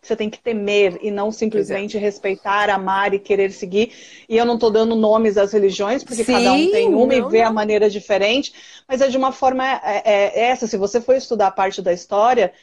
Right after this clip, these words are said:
Speaker 1: muita gente morreu em nome de Deus, muita gente morreu em nome da igreja.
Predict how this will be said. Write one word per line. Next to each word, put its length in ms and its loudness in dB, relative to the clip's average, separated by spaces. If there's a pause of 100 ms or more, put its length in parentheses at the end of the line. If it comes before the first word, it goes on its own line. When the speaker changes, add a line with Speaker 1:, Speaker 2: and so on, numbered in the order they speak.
(140)
Speaker 1:
muita 360 0
gente 300 -2
morreu 400 2
em 60 2
nome 300 -2
de 120 -6
Deus, 600 0
muita 380 -2
gente 320 -2
morreu 400 2
em 60 0
nome 240 -4
da 140 0
igreja. 680 0